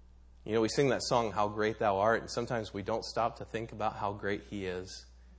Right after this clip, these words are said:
Next time you're out at night and you look up at the stars, or you hear a thunderstorm roll through,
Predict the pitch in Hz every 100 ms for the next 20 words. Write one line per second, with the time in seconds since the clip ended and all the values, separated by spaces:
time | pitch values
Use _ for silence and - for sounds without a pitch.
0 | - - - - - - - - - 123
1 | 131 156 147 123 120 135 107 104 113 120
2 | 101 95 113 127 117 107 87 - 101 101
3 | 104 104 107 - - - - - - -
4 | - - - - 92 113 113 - 104 110
5 | 110 - 107 107 98 95 101 98 101 98
6 | 101